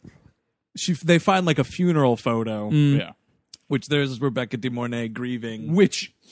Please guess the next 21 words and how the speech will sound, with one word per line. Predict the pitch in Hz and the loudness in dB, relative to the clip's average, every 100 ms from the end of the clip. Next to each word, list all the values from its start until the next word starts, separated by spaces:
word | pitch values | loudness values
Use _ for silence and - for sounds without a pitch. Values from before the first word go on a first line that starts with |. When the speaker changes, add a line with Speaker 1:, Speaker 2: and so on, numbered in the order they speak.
| - | -2
Speaker 3:
I | 147 156 | 4 6
imagine | 143 127 127 160 123 107 95 95 - _ _ _ - | 8 6 6 6 4 -6 -6 -8 -12 _ _ _ -12
she | - 156 | -2 4
might | 135 123 | 4 2
have | |
seen | - 143 123 | 0 0 2
the | |
paper | 98 202 208 - 104 101 - | 0 4 4 4 -2 -2 -6
Speaker 2:
Yes. | 160 127 | -6 0
Speaker 3:
that | 147 143 | 0 0
this | - | 0
fucking | 175 - 139 | 0 0 -2
photo | - 214 202 143 | 6 6 6 2
was | 110 107 | 0 -4
in. | 101 123 | -6 -2
I | 143 | 0
don't | 156 | 0
know | 135 | 0
how | 135 143 | 0 0
Annabelle | 135 135 120 113 | 0 0 -2 -6
Sciorra | - - 247 294 165 | -8 4 8 8 6